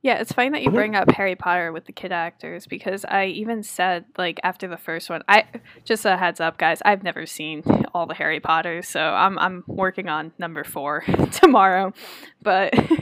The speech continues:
Speaker 1: <laughs> yeah, like, the, after the first movie, I had told you, Vernon, I was like, "Wow, they, <laughs> like, some of them are, like, overacting just a little bit." I mean, they're kids, like, they can't, like,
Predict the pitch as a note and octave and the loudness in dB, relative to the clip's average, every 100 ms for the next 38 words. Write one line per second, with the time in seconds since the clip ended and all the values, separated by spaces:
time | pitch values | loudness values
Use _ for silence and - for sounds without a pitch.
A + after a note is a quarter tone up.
0 | F4+ - - - - - - A#3+ G3 G#3 | 0 -2 -12 -20 -20 -16 2 6 6 4
1 | - G#3+ G#3+ C4 B3 G#3 G#3 G#3 F3+ F3+ | 4 4 4 0 0 -2 -4 -2 0 2
2 | F3+ G3 G3+ F3+ D#3+ D#3 D3 F#3 G3 F3 | 0 -2 -4 -4 -6 -4 -4 -2 0 0
3 | D#3+ D#3 D#3+ F3 G3 G#3 G3+ - A3+ G#3 | 2 2 2 2 6 6 2 0 2 2
4 | G3 F3+ E3+ F#3 G3 F#3+ - - - - | -4 -4 -4 -6 -8 -8 -6 -4 -6 -8
5 | - - - - - G#3 - - B3+ C4 | -10 -10 -10 -8 -6 -4 -2 2 4 4
6 | F#3 - G3 F3 G#3 F#3+ F3+ F#3+ G3 F3+ | 0 0 0 0 -2 -2 -2 -2 0 0
7 | F3+ - - | 0 -4 -8